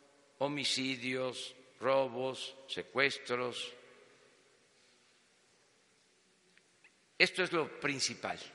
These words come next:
No quiere decir que no se vaya a atender lo otro, pero lo más importante es la seguridad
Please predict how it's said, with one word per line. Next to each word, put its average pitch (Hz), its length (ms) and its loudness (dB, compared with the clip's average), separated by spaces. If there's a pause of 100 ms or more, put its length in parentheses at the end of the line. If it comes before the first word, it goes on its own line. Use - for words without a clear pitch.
(2250)
No 160 180 0
quiere 165 220 4
decir - 1200 -2
que 127 140 0
no 156 160 0
se 151 160 0
vaya 139 500 2
a 120 40 2
atender 123 560 -2
lo 135 180 4
otro, - 280 -2 (1700)
pero 160 440 2 (1400)
lo 113 800 -2
más 143 260 0
importante 143 600 -4
es 143 100 -4
la 120 160 -2
seguridad 110 720 0